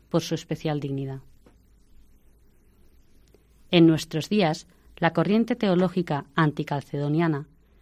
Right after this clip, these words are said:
incide indirectamente en el dogma de la maternidad divina.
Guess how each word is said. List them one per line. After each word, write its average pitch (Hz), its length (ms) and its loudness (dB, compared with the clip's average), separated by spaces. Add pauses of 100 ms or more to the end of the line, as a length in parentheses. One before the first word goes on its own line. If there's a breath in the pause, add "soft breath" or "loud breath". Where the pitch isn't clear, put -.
(160)
incide 220 400 4
indirectamente 185 800 4
en 165 80 4
el 147 180 0
dogma 180 300 2
de 160 80 2
la 143 100 -2
maternidad 135 480 -4
divina. 147 400 0